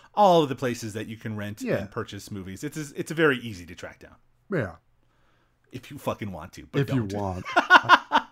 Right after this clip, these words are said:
Speaker 2: I'm not, I'm not gonna recommend it, but I also know for a fact that every time we say something like, "No, you don't wanna watch this,"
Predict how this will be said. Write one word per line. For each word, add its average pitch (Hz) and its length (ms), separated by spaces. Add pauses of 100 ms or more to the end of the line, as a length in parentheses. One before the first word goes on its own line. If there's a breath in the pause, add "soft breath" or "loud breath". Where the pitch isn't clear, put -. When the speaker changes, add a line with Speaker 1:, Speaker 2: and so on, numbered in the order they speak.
(420)
Speaker 2:
I'm 156 100
not, 180 300
I'm 170 140
not 196 200
gonna 165 140
recommend 143 520
it, 113 120
but 127 120
I 135 120
also 151 340
know 135 200
for 127 180
a 117 60
fact 127 340
that 113 120
every 123 300
time 120 300
we 117 140
say 113 220
something 110 380
like, 110 200
"No, 175 180
you 185 140
don't 180 160
wanna 123 200
watch 98 380
this," 107 300